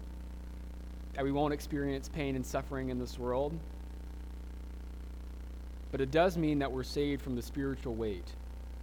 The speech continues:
of sin, from the spiritual price.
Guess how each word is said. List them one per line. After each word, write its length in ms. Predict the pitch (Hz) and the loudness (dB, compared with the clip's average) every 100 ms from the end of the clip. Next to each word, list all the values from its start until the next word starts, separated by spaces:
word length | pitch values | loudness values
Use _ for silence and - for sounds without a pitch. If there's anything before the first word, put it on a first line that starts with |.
| - - | -6 -6
of 120 | 104 | -6
sin, 240 | - 113 87 82 - - - - - - - - - - - - - - - - - - - - - - - - - - - - | -2 -2 -2 -6 -6 -8 -8 -6 -6 -6 -8 -8 -8 -8 -8 -6 -8 -8 -6 -6 -6 -6 -6 -6 -6 -8 -8 -8 -8 -8 -8 -4
from 120 | 147 | -2
the 60 | 120 | -2
spiritual 380 | - 127 120 113 | 0 0 0 -2
price. 600 | - 104 82 - - | -2 -4 -4 -6 -6